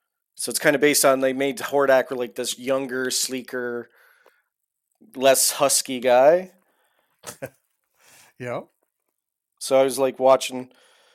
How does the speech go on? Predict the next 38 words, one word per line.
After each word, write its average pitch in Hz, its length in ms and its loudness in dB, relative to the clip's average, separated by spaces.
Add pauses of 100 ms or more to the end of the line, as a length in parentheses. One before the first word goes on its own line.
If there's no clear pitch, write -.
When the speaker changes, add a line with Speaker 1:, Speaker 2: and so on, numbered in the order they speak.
(600)
Speaker 1:
you 139 60 -4
know, 127 100 2
I 139 40 2
was, 139 180 -2
uh, 131 420 -4 (220)
I 143 100 -2
was, 135 80 -2
so 185 140 -2
I 185 40 2
was 143 120 0
interested 156 500 2
in 131 80 -4
that, 123 220 -4
and 147 80 -12
I 143 40 -4
was 135 120 -4
like, 160 120 -4
"Okay," 185 340 2
so 175 160 0
I 165 60 0
grabbed 123 380 0
him. 139 120 -10 (240)
The - 60 6
only 262 120 6
thing 233 140 2
I 190 60 8
don't 185 220 4
like 175 240 4
is 127 160 -2
the, 127 180 0
like, 120 200 -6
the 135 80 -6
little 143 420 -2 (320)
wings 143 460 -4
they 160 100 2
gave 160 260 -2
him. 214 300 -14
It's, 127 240 -8